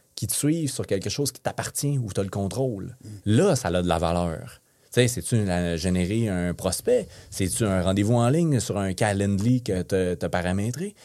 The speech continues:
Speaker 1: Ça peut être mille et un trucs. Faut juste, dans l'idéal, que ça t'appartienne. Puis après ça, si tu crées du contenu qui est intéressant, ben, les gens qui suivent ta page de ton podcast, ils la suivent parce qu'ils trouvent ça cool.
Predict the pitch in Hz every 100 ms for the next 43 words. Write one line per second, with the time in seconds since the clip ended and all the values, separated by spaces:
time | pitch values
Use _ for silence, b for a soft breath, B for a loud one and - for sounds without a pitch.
0 | B - - 127 143 143 156 160 135 123
1 | 113 107 - 127 120 - b b _ 110
2 | 110 143 113 - _ 104 120 156 123 107
3 | 117 - - - 101 107 110 107 101 -
4 | 117 107 90 B B - 87 90 104 -
5 | 196 - 214 185 - 165 120 117 107 160
6 | 139 101 92 92 82 - 131 151 b b
7 | 90 85 80 82 95 101 165 135 - 120
8 | 120 90 110 110 87 87 80 78 - 104
9 | 113 - _ _ _ - 87 82 131 127
10 | 90 - - 101 90 98 107 98